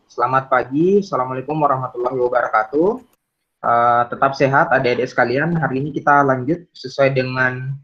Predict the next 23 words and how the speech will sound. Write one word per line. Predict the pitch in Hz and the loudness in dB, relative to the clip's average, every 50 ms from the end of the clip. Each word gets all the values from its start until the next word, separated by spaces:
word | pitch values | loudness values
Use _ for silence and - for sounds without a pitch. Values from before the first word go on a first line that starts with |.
| _ _ | _ _
eh, | - 117 117 113 113 | -6 -4 -4 -4 -4
pemahaman | 120 120 120 120 127 131 120 123 123 123 - | -4 -4 -4 -2 -4 -2 -4 -4 -4 -4 -4
kita | 131 - 135 | -4 -2 0
minggu | 135 135 127 123 123 123 123 | 0 0 -2 -4 -4 -4 -2
lalu, | 113 110 113 135 156 135 135 151 | -2 -2 -2 -2 0 0 0 -2
ya. | 160 - _ _ _ _ _ _ _ _ _ _ _ - | -4 -8 _ _ _ _ _ _ _ _ _ _ _ -6
Eh, | 123 127 | -4 0
jadi, | 135 123 123 123 123 143 165 - - | 0 0 0 2 4 4 4 4 4
untuk | 139 139 135 143 135 | 0 -2 -2 -2 -2
di | 139 135 120 | -2 -4 -2
Desain | 127 127 127 127 131 123 127 | -2 -4 -2 0 0 -2 -2
Sprint | 127 - - 123 131 127 | -4 -6 -6 -4 -4 -4
ini, | 120 117 131 143 160 170 180 180 175 - _ _ _ _ _ _ _ _ _ | -4 -4 -4 -2 0 0 0 -2 -4 -10 _ _ _ _ _ _ _ _ _
eh, | - 117 110 117 117 113 | -4 -4 -2 -2 -4 -4
kita | - 160 151 143 143 | -4 -2 0 0 2
akan | 147 147 139 139 139 | 2 0 0 0 -4
kembali | 139 131 127 120 117 117 135 151 | -4 -2 0 0 0 0 -2 -4
ngebahas, | 147 131 117 113 110 110 110 - 143 160 156 - - - - _ _ _ _ _ _ _ _ _ | -4 -4 -2 0 -2 -2 0 -2 -4 -4 -4 -8 -12 -14 -18 _ _ _ _ _ _ _ _ _
eh, | 131 127 123 123 123 | -4 -2 -2 -2 -4
di, | 127 123 123 120 123 123 123 | -4 -6 -6 -6 -4 -6 -4
sudah, | - - 143 131 123 117 - | -4 0 2 2 2 2 2
sudah | - 151 143 139 139 - - | 2 2 2 2 2 0 -2
kem-, | - 131 123 117 | -2 -2 -2 -6